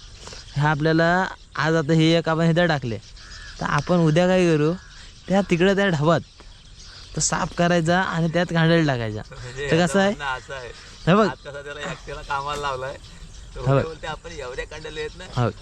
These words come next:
Speaker 2: तिकडे जाऊन व्हिडिओ
Speaker 1: मी
Speaker 2: करू."
Speaker 1: तसा बोल, हा, तुला अनुभव व्हा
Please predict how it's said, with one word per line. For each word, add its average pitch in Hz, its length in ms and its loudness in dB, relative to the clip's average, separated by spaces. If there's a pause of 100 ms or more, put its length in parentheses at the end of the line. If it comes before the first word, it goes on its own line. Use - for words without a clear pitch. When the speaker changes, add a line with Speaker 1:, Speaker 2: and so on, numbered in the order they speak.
(280)
Speaker 2:
तिकडे 156 240 -12
जाऊन 175 200 -6 (200)
व्हिडिओ 131 280 -10
Speaker 1:
मी 139 140 4
Speaker 2:
करू." 165 180 0
Speaker 1:
तसा 175 240 0
बोल, 165 220 4 (100)
हा, 147 140 -2 (240)
तुला 196 180 4
अनुभव 185 420 6
व्हा 165 180 4